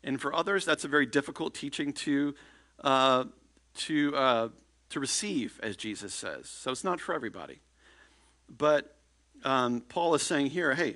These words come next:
I prefer you to rem-, remain single because you'll be able to devote more of your time and energy to serving the Lord." But, he says in verse nine, "If you are not practicing self-control, you should just marry.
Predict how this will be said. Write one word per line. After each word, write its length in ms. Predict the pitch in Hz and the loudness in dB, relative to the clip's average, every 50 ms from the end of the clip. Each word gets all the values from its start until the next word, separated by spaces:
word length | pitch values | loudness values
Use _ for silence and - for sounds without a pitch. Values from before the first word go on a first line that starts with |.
| - - | -6 -10
I 80 | 143 | -12
prefer 340 | - - - - - 135 110 | -10 -10 -12 -8 -4 -2 -2
you 140 | 117 127 131 | -2 -2 -4
to 80 | 131 | -4
rem-, 400 | 127 131 131 131 131 131 135 139 | -4 -4 -4 -2 -2 -2 -4 -4
remain 320 | 139 143 131 143 143 143 143 | -4 -4 -4 -4 -2 -2 -2
single 300 | - - 208 160 120 110 | -2 -4 -2 -2 -2 -2
because 480 | 127 131 - - 202 170 139 127 120 | -4 -4 -2 0 4 4 4 4 4
you'll 120 | 127 131 127 | 0 -2 -2
be 140 | 135 131 131 | 0 0 0
able 220 | 135 135 131 127 | 0 0 -2 -4
to 120 | - 139 | -6 -8
devote 400 | 120 117 117 107 120 143 139 120 | -8 -6 -8 -4 0 0 0 0
more 300 | 113 123 127 135 151 156 | 0 -2 -2 0 0 0
of 80 | 143 123 | 0 -2
your 100 | 127 123 | -4 -6
time 280 | - - 143 131 127 120 | -4 -2 -2 -2 0 -2
and 100 | 117 131 | -2 -2
energy 540 | 143 156 151 135 120 110 107 98 95 - _ - - - - - - - _ - | -2 -2 -2 -2 -2 -4 -4 -4 -4 -6 _ -20 -20 -20 -20 -20 -20 -20 _ -14
to 80 | - - | -12 -8
serving 540 | - - - 147 135 120 120 113 110 107 - - | -6 -4 -2 0 0 0 -2 -4 -6 -8 -10 -12
the 140 | 113 120 | -10 -10
Lord." 420 | 113 120 147 151 135 110 104 101 - - - - - - - - - - - - _ _ _ _ _ _ _ _ _ - - | -6 -4 -2 0 0 0 0 -2 -4 -12 -20 -20 -20 -20 -20 -20 -20 -20 -20 -20 _ _ _ _ _ _ _ _ _ -8 0
But, 300 | - 233 247 254 196 165 | 2 6 6 6 6 4
he 100 | 151 139 | 2 0
says 220 | - - 147 135 | 2 2 2 2
in 80 | 139 131 | 0 -2
verse 280 | 127 127 123 120 - | 0 0 -2 -2 -2
nine, 540 | 165 175 190 180 143 120 113 113 113 117 120 - _ _ _ _ _ _ _ _ _ _ _ _ _ _ _ _ - - | -2 0 2 2 4 4 4 2 0 -4 -10 -14 _ _ _ _ _ _ _ _ _ _ _ _ _ _ _ _ -6 2
"If 240 | 208 190 196 190 196 | 4 4 4 4 2
you 160 | 151 160 156 | 0 2 4
are 80 | 143 139 | 4 6
not 240 | 143 139 139 - - | 6 4 4 2 2
practicing 500 | - 160 139 - 143 131 - - 135 120 | 2 2 2 2 0 -4 -4 -4 -4 -4
self-control, 880 | - - 143 123 113 - - 127 113 - - 185 175 139 113 104 110 | -2 0 0 0 -2 -2 -8 -8 -8 -4 -2 2 4 4 4 2 0
you 180 | 127 117 127 135 | -4 -4 -4 -4
should 180 | - - - 117 | -4 -4 -6 -6
just 240 | 113 107 - - | -6 -8 -6 -8
marry. 340 | 110 104 98 92 85 82 - | -8 -8 -8 -8 -10 -12 -14